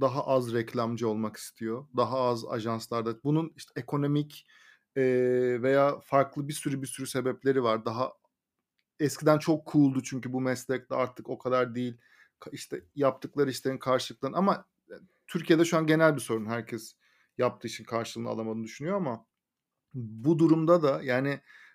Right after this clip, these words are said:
böyle çok yaratıcı işlerin, şey işlerin, böyle o insan kalitesinin genel olarak böyle bir azaldığıyla alakalı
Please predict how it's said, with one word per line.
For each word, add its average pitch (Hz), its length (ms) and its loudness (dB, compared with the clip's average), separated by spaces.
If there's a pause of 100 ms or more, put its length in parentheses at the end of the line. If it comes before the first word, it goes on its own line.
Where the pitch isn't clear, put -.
(100)
böyle 139 200 4
çok 147 240 -4
yaratıcı 139 460 2
işlerin, 139 520 -2
şey 143 260 -4
işlerin, 127 500 -6
böyle 135 280 0 (120)
o 165 220 2
insan 170 400 0
kalitesinin 139 800 -2 (280)
genel 135 260 2
olarak 135 420 0
böyle 143 200 4
bir 147 120 -6
azaldığıyla 139 800 4
alakalı 110 680 -2